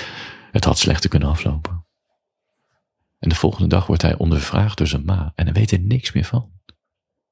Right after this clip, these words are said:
Want in zijn herinnering heeft hij gewoon zitten slapen. Dus hoe kon hij daar in die keuken staan bij zoiets heftigs, alsof hij op twee plekken tegelijkertijd was?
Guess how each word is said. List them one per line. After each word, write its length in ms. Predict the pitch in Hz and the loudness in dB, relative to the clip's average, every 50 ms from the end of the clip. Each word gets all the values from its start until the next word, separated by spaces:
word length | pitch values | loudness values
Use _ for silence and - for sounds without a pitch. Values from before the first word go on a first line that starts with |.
| _ _ _ | _ _ _
Want 160 | - 98 - | -2 0 2
in 80 | 90 | 2
zijn 140 | 82 - 85 | 2 2 2
herinnering 360 | 82 92 104 104 98 87 76 | 2 2 2 2 2 2 2
heeft 160 | 76 80 - - | 2 0 0 0
hij 80 | - | 0
gewoon 200 | - - 73 76 | 0 0 0 0
zitten 220 | 69 67 - - - | 0 -2 -4 -2 -2
slapen. 540 | - - - 127 131 120 92 - 69 65 - - - - - - - - _ - | -2 2 2 4 4 4 2 2 0 -2 -2 -8 -16 -20 -20 -20 -20 -20 _ -4
Dus 160 | - 78 - | -2 -2 0
hoe 100 | - - | 0 0
kon 180 | - - 85 | 0 2 0
hij 100 | 82 82 | 2 2
daar 220 | 78 - 78 85 85 | 2 2 2 2 4
in 60 | 73 | 2
die 120 | 76 73 | 2 0
keuken 340 | - - - 104 - - - | 2 2 2 2 2 2 0
staan 280 | - - - 78 76 76 | -2 0 0 0 0 2
bij 120 | 78 78 | 2 0
zoiets 300 | 76 80 80 80 76 - | 2 2 2 2 2 2
heftigs, 640 | - - 107 - - - - - 80 - - - - | 2 2 2 2 0 -2 -2 -2 0 -2 -4 -6 -4
alsof 260 | - 90 - 71 - - | -4 -2 -2 -2 0 0
hij 180 | 82 78 78 | 0 2 2
op 120 | 73 73 _ _ _ _ _ | 0 -2 _ _ _ _ _
twee 240 | - - - 87 92 | -2 0 2 2 2
plekken 300 | - - 82 85 - - | 2 2 0 2 0 0
tegelijkertijd 640 | - - - 82 80 80 - - - 104 107 107 - | -2 -2 0 0 0 0 -2 -4 -2 0 0 0 0
was? 420 | - 82 76 78 - - - _ | -2 -2 -4 -4 -6 -10 -14 _